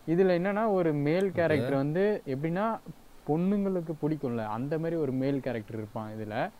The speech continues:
Speaker 1: ஆக்சுவலா அந்த பொண்ணுக்கு இப்ப ஒரு பாய் ஃப்ரெண்ட்
Speaker 2: ஓகே, ஓகே.
Speaker 1: இருப்பான், அது வேற விஷயம். அவங்களுக்குள்ள அப்படியே தான் போயிட்டு இருக்கும்.
Speaker 2: ம்.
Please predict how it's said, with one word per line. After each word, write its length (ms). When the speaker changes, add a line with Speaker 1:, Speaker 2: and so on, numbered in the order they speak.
Speaker 1:
ஆக்சுவலா 220
அந்த 220
பொண்ணுக்கு 320
இப்ப 300
ஒரு 140
பாய் 240
ஃப்ரெண்ட் 40
Speaker 2:
ஓகே, 140
ஓகே. 40
Speaker 1:
இருப்பான், 360
அது 200
வேற 160
விஷயம். 480
அவங்களுக்குள்ள 480
அப்படியே 220
தான் 160
போயிட்டு 260
இருக்கும். 340
Speaker 2:
ம். 100